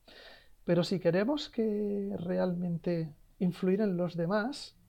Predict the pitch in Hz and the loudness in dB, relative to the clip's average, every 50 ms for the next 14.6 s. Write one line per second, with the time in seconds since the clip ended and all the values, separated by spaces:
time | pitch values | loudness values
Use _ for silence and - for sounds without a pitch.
0 | _ _ 196 156 202 185 175 170 156 160 151 - - 160 - - 170 165 147 - | _ _ 0 0 0 2 2 0 0 0 -2 -4 -6 -6 -2 0 0 0 2 0
1 | 165 151 151 160 143 156 190 240 285 277 - - 151 143 - - - _ _ _ | -2 -2 -2 -4 -4 0 0 0 0 2 0 -2 -2 -2 -6 -16 -18 _ _ _
2 | - _ _ _ - _ _ _ _ _ _ _ _ _ _ _ _ - 165 151 | -20 _ _ _ -20 _ _ _ _ _ _ _ _ _ _ _ _ -4 -4 -4
3 | 165 - - 233 233 214 214 190 - - 180 170 165 - - - 196 185 170 170 | -4 -2 0 0 2 2 0 -2 0 -2 -2 -2 -2 -4 -4 -2 -2 0 0 -2
4 | 160 160 - - - - - 156 151 147 147 - - - 196 208 185 170 196 277 | -4 -6 -8 -14 -18 -6 -4 -2 -2 -2 -2 -4 -2 2 2 2 4 2 0 -4
5 | - - _ _ _ - - _ _ - - _ _ _ _ _ - _ 220 185 | -8 -14 _ _ _ -20 -20 _ _ -20 -20 _ _ _ _ _ -18 _ 0 2
6 | 170 170 160 - 180 - 175 160 151 147 180 190 190 175 - 196 175 170 156 - | 2 2 2 0 0 0 2 0 0 2 0 0 0 0 0 0 -2 -2 -4 -4
7 | 185 175 175 160 160 175 - 185 165 165 165 180 175 175 185 _ _ - - - | -6 -4 -4 -6 -6 -6 -6 -4 -2 -2 -2 -2 -4 -6 -10 _ _ -20 -20 -20
8 | - - - - - - - _ _ _ _ _ - - 247 262 254 214 180 - | -20 -20 -20 -20 -20 -20 -20 _ _ _ _ _ 2 4 4 4 2 0 0 0
9 | 202 180 185 202 220 269 - - - - - - 175 - 180 175 165 - 151 - | 0 2 4 2 2 0 -6 -14 -14 -12 -6 -6 -4 2 2 2 2 2 -2 0
10 | 156 160 185 - 202 170 165 - 170 151 - 214 247 240 - 233 214 - 247 254 | 2 0 2 0 0 -2 0 -2 -2 0 2 2 2 2 2 0 -2 -2 -2 -2
11 | 214 175 170 160 156 - 202 180 214 214 180 170 196 220 - - 151 139 - - | -2 -2 -2 -4 -2 -2 -2 -2 -2 -4 -4 -2 -4 -2 -2 -2 -6 -6 -6 -10
12 | - _ - _ _ _ - 165 208 240 - - 185 180 - - - 190 185 185 | -18 _ -20 _ _ _ -6 -6 -6 -6 -2 -2 -2 -2 -2 0 2 4 4 4
13 | 185 185 180 180 175 175 - - - - - - - - _ - - - 214 185 | 4 4 4 2 0 0 -4 -14 -20 -20 -20 -20 -20 -20 _ -14 0 2 2 2
14 | 196 - 202 170 - 190 185 185 - - - - | 4 2 0 0 2 0 -2 -2 -4 -10 -14 -16